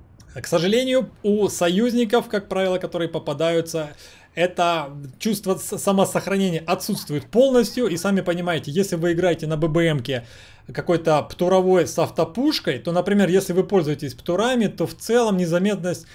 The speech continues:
от выстрелов улетает, ну, не так сильно, да, не так быстро уменьшается она до нуля. Но если вы играете на автопушке и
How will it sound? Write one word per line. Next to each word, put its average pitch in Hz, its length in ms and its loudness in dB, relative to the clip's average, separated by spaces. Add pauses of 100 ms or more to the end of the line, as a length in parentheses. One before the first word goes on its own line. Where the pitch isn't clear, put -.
(260)
от 160 220 0
выстрелов 160 640 2
улетает, 175 640 0 (440)
ну, 302 160 -4
не 220 140 2
так 208 260 0
сильно, 147 480 2
да, 196 260 0
не 160 180 -6
так 170 240 -2
быстро 156 360 -4
уменьшается 160 580 -2
она 139 100 -6
до 160 140 4
нуля. 175 440 2 (280)
Но 208 140 6
если 180 300 6
вы 139 120 0
играете 123 300 -4
на 117 100 -4
автопушке 220 720 -4
и 214 280 -2